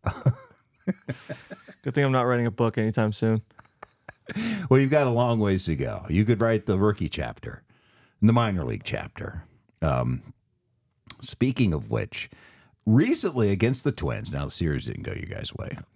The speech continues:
Speaker 1: Last game was tough. But you had a three-hit game. I think you drove in a run. Is there any extra satisfaction? I know you're not vindictive against the Twins or whatever. They, they helped your career. Um, extra satisfaction, though, for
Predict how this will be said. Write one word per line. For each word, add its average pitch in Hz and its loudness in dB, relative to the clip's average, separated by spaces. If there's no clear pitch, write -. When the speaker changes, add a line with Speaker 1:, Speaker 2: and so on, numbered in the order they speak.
Speaker 1:
Last - -10
game - -6
was - -12
tough. - -6
But - 2
you 117 2
had 147 2
a 95 0
three-hit 139 0
game. 110 0
I 85 -2
think 92 -2
you 87 -4
drove 90 0
in 92 2
a 87 -2
run. 78 -2
Is - -16
there 151 0
any 214 0
extra 131 0
satisfaction? - -6
I 180 2
know 196 4
you're 156 2
not 117 0
vindictive 90 0
against 78 -4
the - -4
Twins 62 -6
or 58 -6
whatever. 58 -6
They, 82 2
they 78 -2
helped 69 -4
your 58 -8
career. - -10
Um, 64 -4
extra 127 -2
satisfaction, 107 -4
though, 104 0
for - -10